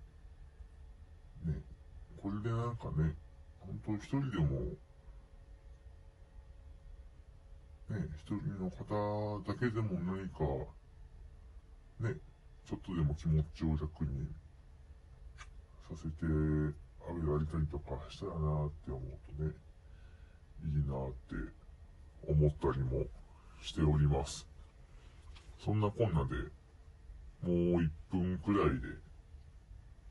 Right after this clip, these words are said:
お時間ですね。いや、でもすごいね。二時間も三時間も調べて書いてってやったのが、ものの十分くらいで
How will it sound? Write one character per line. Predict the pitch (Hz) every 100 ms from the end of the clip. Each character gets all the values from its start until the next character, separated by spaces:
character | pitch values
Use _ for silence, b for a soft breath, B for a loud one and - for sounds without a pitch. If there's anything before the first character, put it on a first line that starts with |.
| - - - - - - -
お | 85
時 | 80 80
間 | 80 64
で | 58 50
す | -
ね。 | 78 82 104 107 - - - - - - - - - - - - - - - - - - 78
い |
や、 | 71
で | 67
も | 64
す | - 69
ご | 76
い | 80
ね。 | - - - - - - - - - -
二 |
時 | 73 90
間 | 98
も | 76
三 | 73 82 90
時 | 85
間 | 76 78
も | 67 65
調 | 62 - 78
べ | 73
て | 71 64
書 | - 73
い |
て | 73 65
っ |
て | 62 -
や | 65
っ |
た | 62 65
の | 65
が、 | - - - - - - - - - - 73
も | 78
の | 180 180
の |
十 | - 80 80 -
分 | 92 95 95 92 92 92 85 - - - -
く | 92
ら | 82
い |
で | 65 -